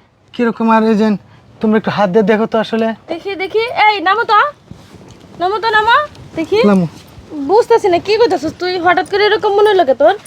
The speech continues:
Speaker 2: দেখি, ঘুমটা খুলো। দেখি। এই।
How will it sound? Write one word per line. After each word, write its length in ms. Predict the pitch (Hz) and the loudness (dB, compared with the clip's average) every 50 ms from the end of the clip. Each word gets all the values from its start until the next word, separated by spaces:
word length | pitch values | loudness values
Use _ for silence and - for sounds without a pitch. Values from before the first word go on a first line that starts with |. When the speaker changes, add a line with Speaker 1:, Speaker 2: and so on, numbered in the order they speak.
| - - - - - - - - | -20 -20 -20 -20 -20 -20 -14 -10
Speaker 2:
দেখি, 380 | 294 320 - 370 403 415 415 320 | -8 -6 -2 -2 0 0 -2 -2
ঘুমটা 200 | 311 359 359 403 | -2 0 2 2
খুলো। 260 | 330 403 370 311 240 - - - - - - - - - - - - - | 2 4 4 4 2 0 -4 -16 -20 -20 -20 -20 -20 -20 -20 -20 -18 -14
দেখি। 240 | 277 294 - 359 392 453 480 - - - - - - - - - - - - - - _ _ - - - - _ - - - - - - - - - - - - - - - - - - - - - - - - - - | -12 -6 -4 -2 -2 -2 -4 -8 -18 -20 -20 -20 -20 -20 -20 -20 -20 -20 -20 -20 -20 _ _ -20 -20 -20 -20 _ -20 -20 -20 -20 -20 -20 -20 -20 -20 -20 -20 -20 -20 -20 -20 -20 -20 -20 -20 -18 -18 -18 -18 -16 -8 -2
এই। 260 | - 392 359 302 254 | 0 0 0 0 -2